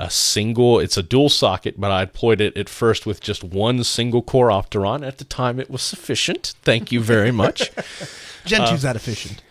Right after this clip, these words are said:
Speaker 1: uh, and, um, I deployed that with kernel two point four. I think it was somewhere around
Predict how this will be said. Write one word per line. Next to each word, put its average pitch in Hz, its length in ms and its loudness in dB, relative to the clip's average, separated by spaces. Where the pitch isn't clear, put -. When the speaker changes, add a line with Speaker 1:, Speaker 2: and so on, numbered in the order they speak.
Speaker 1:
uh, 107 500 4
and, 110 560 0
um, 104 640 0
I 127 140 0
deployed 147 420 0
that 127 140 4
with 104 160 -4
kernel 113 300 2
two 165 340 -2
point 120 320 0
four. 80 480 -4
I - 60 -12
think 139 220 -2
it 135 40 0
was 113 140 0
somewhere 120 240 4
around 101 220 2